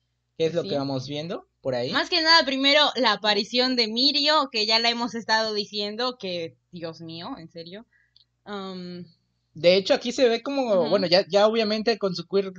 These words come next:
Speaker 1: recuperado, suponemos que gracias a Eri.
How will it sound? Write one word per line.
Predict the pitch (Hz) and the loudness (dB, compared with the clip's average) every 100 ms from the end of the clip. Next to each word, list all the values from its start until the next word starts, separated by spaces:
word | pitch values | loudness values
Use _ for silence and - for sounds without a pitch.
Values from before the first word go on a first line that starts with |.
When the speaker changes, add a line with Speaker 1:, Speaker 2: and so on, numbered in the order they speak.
| 175 | -6
Speaker 1:
recuperado, | 160 165 151 143 147 180 226 233 _ | -6 -4 -4 0 2 2 0 -6 _
suponemos | - 139 143 160 180 180 | -14 -8 -6 -4 -4 -6
que | 143 | -4
gracias | 143 160 170 165 | -2 0 -2 -2
a | 127 | 0
Eri. | 147 185 240 | 0 0 -6